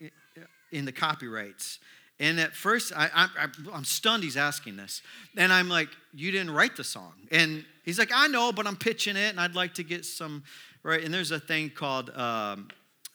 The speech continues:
it's kinda like a finder's fee. I'm, I'm, um, it evades me what the term is called in music, in the music industry. But, uh, and I said, "Well, you know, you can have a finder's fee if he ends up recording it, but I'm not,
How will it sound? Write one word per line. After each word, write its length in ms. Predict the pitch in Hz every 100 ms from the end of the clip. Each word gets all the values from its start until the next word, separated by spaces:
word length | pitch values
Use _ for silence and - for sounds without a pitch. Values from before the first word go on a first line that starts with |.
| _
it's 140 | 127 -
kinda 220 | 165 151
like 180 | 127 117
a 40 |
finder's 540 | - 131 127 117 113 -
fee. 300 | 120 113 110
I'm, 420 | 110 113 127 127 147
I'm, 200 | 120 110 _ _ _ 127
um, 160 | 123 147
it 100 | 127
evades 400 | 120 131 131 104
me 80 | 113
what 220 | 110 107
the 60 |
term 260 | - 120 110
is 100 | 104
called 300 | - 107 104 - 127
in 140 | 117
music, 280 | 123 117 101 _ -
in 120 | 107
the 40 |
music 280 | 110 110 104 117
industry. 340 | 101 101 -
But, 140 | 107 110 - - - - -
uh, 280 | 160 165 156
and 80 | 185
I 100 | 196
said, 240 | 185 214 190
"Well, 220 | 202 180
you 120 | 196
know, 80 | 180
you 60 |
can 120 | 220 190
have 100 | 104
a 60 |
finder's 520 | - 147 226 277 156
fee 180 | - 135
if 120 | 127
he 80 | 165
ends 120 | 156
up 120 | 127 110
recording 380 | - 226 208
it, 40 | 120
but 100 | 120
I'm 100 | 170
not, 180 | 139